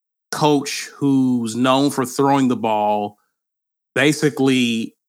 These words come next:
employ a strong, like, a running attack and completely abandon the pass,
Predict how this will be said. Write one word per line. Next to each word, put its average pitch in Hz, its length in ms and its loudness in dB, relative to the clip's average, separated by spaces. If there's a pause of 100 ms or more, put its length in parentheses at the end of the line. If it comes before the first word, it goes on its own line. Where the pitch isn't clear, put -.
employ 127 640 0
a 120 120 -4
strong, 123 640 0
like, 113 200 -4
a 117 120 -4
running 127 440 0
attack 110 540 -6 (300)
and 117 120 -6
completely 151 400 2
abandon 127 360 0
the 110 80 -6
pass, 123 480 -2